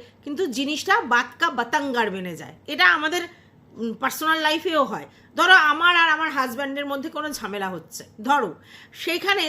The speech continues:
যদি থার্ড পারসন কেউ ঢুকে যায়, তাহলে কিন্তু ঝামেলাটা আরেকটু তীব্র হবে। তারপরেও যদি অন্য লোকেরাও তার মধ্যে ঢুকে যায়,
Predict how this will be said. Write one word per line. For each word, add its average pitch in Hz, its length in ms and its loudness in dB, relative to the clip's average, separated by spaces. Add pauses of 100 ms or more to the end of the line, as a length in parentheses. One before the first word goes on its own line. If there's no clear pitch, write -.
(120)
যদি 320 180 -2
থার্ড 285 360 0
পারসন 349 340 2 (100)
কেউ 302 140 -2 (100)
ঢুকে 269 240 0
যায়, 185 240 -8 (340)
তাহলে 320 220 4
কিন্তু 359 200 -4 (100)
ঝামেলাটা 294 460 0
আরেকটু 285 320 -4
তীব্র 247 260 -2 (120)
হবে। 151 160 -10 (440)
তারপরেও 370 520 4
যদি 370 120 2 (180)
অন্য 320 160 -2 (160)
লোকেরাও 359 380 4
তার 349 280 0
মধ্যে 294 220 -4
ঢুকে 262 300 -2
যায়, 208 220 -4